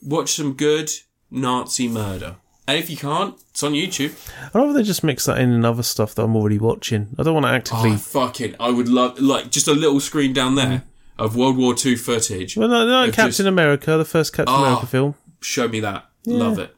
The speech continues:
Speaker 1: Just love it.
Speaker 2: Although they go to some lengths to say, "Oh, this is like a, a
Speaker 1: Offshoot.
Speaker 2: special Nazi sect." No, not normal Nazis.
Speaker 1: Yeah. They're not doing the, the murdery stuff.
Speaker 2: Yeah.
Speaker 1: They're doing the technological stuff. They're still into the pure blood shit.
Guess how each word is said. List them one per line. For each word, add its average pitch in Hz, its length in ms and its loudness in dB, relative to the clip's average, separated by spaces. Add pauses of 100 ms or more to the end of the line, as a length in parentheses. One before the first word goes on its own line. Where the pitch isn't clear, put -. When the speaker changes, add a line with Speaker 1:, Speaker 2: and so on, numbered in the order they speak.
Speaker 1:
Just 123 220 -2
love 98 240 -4
it. 87 120 -10 (160)
Speaker 2:
Although 170 200 4
they 185 100 4
go 190 140 4
to - 40 -2
some 160 280 0
lengths 143 220 0
to 131 60 -2
say, 135 200 4
"Oh, 131 160 6
this 135 180 -2
is 131 100 -4
like 113 300 2
a, 107 220 2 (880)
a 123 40 0
Speaker 1:
Offshoot. 110 360 2
Speaker 2:
special 120 400 0
Nazi 113 460 0
sect." 131 340 0
No, 151 140 4
not 147 120 0
normal 139 400 6
Nazis. 104 500 2 (280)
Speaker 1:
Yeah. - 80 -20
They're 220 80 2
not 294 180 2
doing 202 300 0
the, 117 260 -4
the 117 140 -2
murdery 110 680 -2
stuff. - 560 -6
Speaker 2:
Yeah. 120 320 2
Speaker 1:
They're 117 140 0
doing 139 180 0
the 107 100 -2
technological 101 920 -6
stuff. - 480 -14 (380)
They're 127 100 -8
still - 260 0
into 139 220 -2
the 131 100 -4
pure 117 400 -2
blood 87 300 -8
shit. - 260 -10